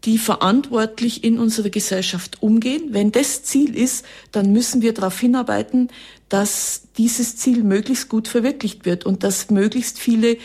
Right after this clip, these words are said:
Dinge angeboten werden, dass Menschen sich dahin entwickeln können. Oder geht's einfach um Bestrafung? Äh, das kann man natürlich auch machen.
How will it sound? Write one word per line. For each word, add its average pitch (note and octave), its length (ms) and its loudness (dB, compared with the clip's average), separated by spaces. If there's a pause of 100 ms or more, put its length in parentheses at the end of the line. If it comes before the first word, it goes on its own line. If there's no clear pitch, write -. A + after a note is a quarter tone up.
(280)
Dinge A#3+ 300 4
angeboten A3+ 640 0
werden, A#3 380 2 (340)
dass G#3 360 -2
Menschen A#3 800 2
sich - 320 -4
dahin A3 300 2
entwickeln G3 500 0
können. D#3 400 -4 (760)
Oder C#4 560 2 (200)
geht's - 340 -4
einfach F#3+ 360 -2
um G#3+ 160 2
Bestrafung? A3 720 -2 (600)
Äh, F#3 520 2 (1600)
das - 280 -4
kann G3+ 200 -2
man A3 80 2
natürlich A3+ 540 0
auch A#3 320 2
machen. F#3 400 0